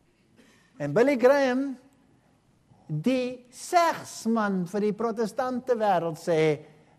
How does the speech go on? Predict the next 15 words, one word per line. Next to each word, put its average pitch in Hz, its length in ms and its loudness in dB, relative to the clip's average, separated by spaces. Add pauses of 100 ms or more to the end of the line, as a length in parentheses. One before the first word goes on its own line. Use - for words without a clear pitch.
(200)
"Die 175 200 4
paus 330 580 6
is 226 220 8
die 202 140 4
morele 190 580 6
leier 139 460 2
van 123 260 -8
die 117 100 -8
wêreld." - 840 -16 (2250)
Ek 190 180 -4
is 190 140 -6
so 220 180 -2
bly 143 280 0
Jesus 135 340 -8
Christus - 720 -10